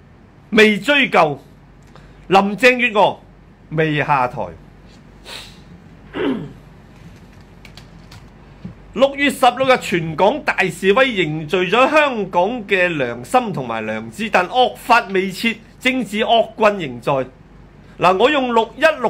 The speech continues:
大示威取卦，德州易第五卦水天衰，衰卦上六上六嘅爻動，變卦為風天小畜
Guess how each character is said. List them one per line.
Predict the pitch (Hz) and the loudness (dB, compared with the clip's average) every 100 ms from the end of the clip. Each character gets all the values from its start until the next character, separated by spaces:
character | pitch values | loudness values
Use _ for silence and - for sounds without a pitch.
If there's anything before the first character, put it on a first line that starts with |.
| - | -2
大 | - 202 | 0 0
示 | 175 190 196 | -2 -4 0
威 | 277 262 | 2 2
取 | - 185 | 0 -2
卦， | 214 202 170 165 - | 2 4 4 2 0
德 | 302 302 | 0 0
州 | - 311 294 | 0 0 2
易 | 196 | -4
第 | - 170 170 | 0 0 0
五 | 170 147 165 226 | -4 -6 -6 -6
卦 | - 220 196 | 0 4 4
水 | 180 - 160 143 226 254 | 0 -2 -2 0 -4 -8
天 | - 277 269 269 | -8 -4 -2 -4
衰， | 262 - - 302 262 143 - - - - - | -8 -10 0 2 2 0 -10 -20 -20 -20 -14
衰 | - 262 196 | 0 2 2
卦 | 175 151 131 - - - - - | 2 2 2 -4 -20 -20 -20 -20
上 | - 208 190 190 | -2 2 4 4
六 | 190 196 160 151 - _ - - - - - - - - - | 0 -2 -10 -20 -20 _ -20 -20 -20 -20 -20 -20 -20 -20 -12
上 | - 208 185 175 | 2 4 4 2
六 | 180 175 | 0 0
嘅 | 196 180 | -2 -2
爻 | 123 117 | -4 -4
動， | 147 135 127 - - | -4 -4 -6 -14 -2
變 | 254 240 226 | 0 2 0
卦 | 196 233 208 | 2 4 4
為 | 156 120 | 2 -4
風 | 117 277 285 262 | -4 -4 -4 -10
天 | 214 277 254 170 - - | -10 -6 -6 -6 -12 -20
小 | - - 139 127 190 | -20 -10 -4 -2 -4
畜 | - 196 | -4 -8